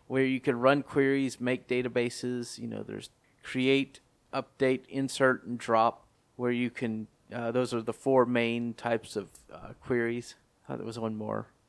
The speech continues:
but, uh, where you create these queries and you can run data searches and, you know, oh, and select. How can I forget select? Uh, where you can pull data, add data, remove data, all from queries.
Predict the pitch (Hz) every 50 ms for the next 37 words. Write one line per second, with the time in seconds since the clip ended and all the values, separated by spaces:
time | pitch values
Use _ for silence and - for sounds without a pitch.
0 | _ _ - - 50 50 - _ _ _ _ _ _ _ - 127 127 127 127 120
1 | 117 117 113 113 - - _ _ _ _ _ _ - 147 143 143 143 139 135 135
2 | 139 127 127 131 127 123 123 117 - - - - 156 160 156 156 - 143 131 -
3 | - - 143 135 135 135 135 131 127 - 120 123 117 - 131 117 117 120 120 123
4 | 123 120 123 117 110 117 113 - - 120 117 110 - - 127 120 120 113 - -
5 | - 87 117 - _ _ _ _ _ - 110 107 101 - - _ _ - - 143
6 | 147 143 123 113 - - - 131 120 104 101 - - - - _ _ _ _ -
7 | - 185 - 202 185 - - 127 123 117 - - 107 - 120 - _ - _ _
8 | _ _ - - 131 131 127 123 117 110 104 - _ _ _ _ _ _ _ -
9 | 143 139 131 - - 139 131 123 - - - 175 170 165 165 156 151 143 147 139
10 | 143 139 139 143 143 - _ _ _ _ _ _ _ - 135 143 143 139 131 143
11 | 143 139 131 131 127 123 123 117 120 123 127 120 123 - 123 127 120 123 117 -
12 | - 123 131 131 135 131 - - 127 120 - - - 127 120 113 104 90 82 85
13 | - -